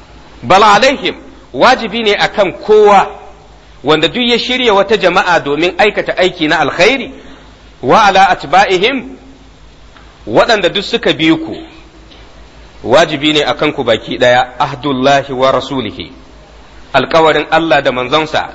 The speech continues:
bi an yuti'u Allah wa rasulahu. Ƙungiyarka ita ce, "Jama'a ku zo mu bi Allah, mu bi manzon Allah, wa yaf'alu ma amara Allahu bihi wa rasuluhu." Mu aikata aikin da Allah ya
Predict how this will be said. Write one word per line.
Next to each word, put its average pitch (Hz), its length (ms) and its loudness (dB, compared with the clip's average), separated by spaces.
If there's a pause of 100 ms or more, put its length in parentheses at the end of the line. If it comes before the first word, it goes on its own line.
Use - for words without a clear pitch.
(100)
bi 135 80 2
an 170 180 0
yuti'u 165 400 -2
Allah 147 280 0 (100)
wa 160 120 4
rasulahu. 156 540 0 (580)
Ƙungiyarka 165 560 2
ita 156 220 -2
ce, 143 200 -6
"Jama'a 147 420 0
ku 139 100 -8
zo 160 180 0
mu 147 120 -2
bi 143 180 0
Allah, 175 420 0 (440)
mu 143 140 -4
bi 185 120 2
manzon 165 460 0
Allah, 165 640 -2 (340)
wa 139 140 2
yaf'alu 170 420 0
ma 170 220 2
amara 165 240 2
Allahu 151 340 0
bihi 139 260 -4
wa 170 140 4
rasuluhu." 151 600 -4 (2000)
Mu 131 200 2
aikata 185 640 0
aikin 185 380 0
da - 140 0
Allah 175 320 2
ya 190 80 4